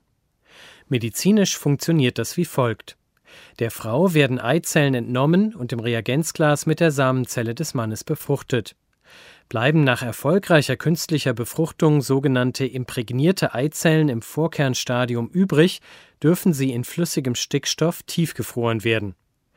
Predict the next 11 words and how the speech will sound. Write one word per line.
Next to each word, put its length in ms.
Taut 300
man 180
später 480
die 160
imprägnierten 600
Eizellen 640
aus 160
dieser 320
Kryokonservierung 1080
wieder 240
auf, 320